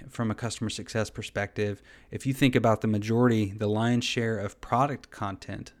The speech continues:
think, you know, tutorials, onboarding, click this sort of content, uh, how to, you know, help documentation, all of that, I think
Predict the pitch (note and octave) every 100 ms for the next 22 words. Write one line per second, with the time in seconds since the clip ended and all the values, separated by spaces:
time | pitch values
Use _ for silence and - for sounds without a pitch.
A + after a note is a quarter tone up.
0 | _ - G#2+ G2+ - A2+ G#2 G2 - A#2+
1 | A#2+ A2+ A2 G#2+ G#2 - - - - -
2 | _ A2+ A2+ G#2+ G#2+ G#2+ G2+ G2+ F#2+ -
3 | A#2 - A2 - A2+ G#2+ G2 - A2 G#2+
4 | - G#2+ G#2 - - - - - _ -
5 | G#2+ F#2+ F#2 A#2+ A2 G#2 A2+ _ A#2+ G2
6 | F2+ - A#2+ A#2+ A2+ G#2 A2 G2+ A2 -
7 | - A#2+ A#2+ G#2 G2+ G#2 E3 - - _
8 | - - - - - - - B2+ A2+